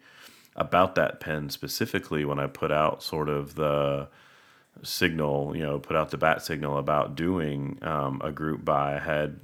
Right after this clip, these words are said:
uh, three or four people message me about it, and once I told them the price, because I have to account for shipping to them, all of them declined because they could buy it cheaper used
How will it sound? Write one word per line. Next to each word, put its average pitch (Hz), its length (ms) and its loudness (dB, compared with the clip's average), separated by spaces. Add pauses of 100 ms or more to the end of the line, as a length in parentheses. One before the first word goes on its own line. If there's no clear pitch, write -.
uh, 76 260 2
three 110 200 2
or 107 60 6
four 92 220 4
people 82 260 -4
message 78 460 -2
me 73 220 -2
about 71 380 0
it, 69 180 -2
and 73 520 -4 (600)
once 82 240 -2
I 80 80 4
told 80 260 0
them 73 160 -2
the 69 80 -2
price, 82 500 6
because 73 220 -8
I 78 140 4
have 76 120 2
to 76 160 2
account 71 440 -2
for 73 100 -6
shipping 71 460 -6
to 76 260 -6
them, 73 640 -2 (580)
all 90 220 8
of 78 140 2
them 78 200 0
declined 80 800 2
because 73 460 -6
they 73 120 -2
could 69 200 -6
buy 69 200 0
it 67 160 -6
cheaper 69 720 -4 (180)
used 69 920 -4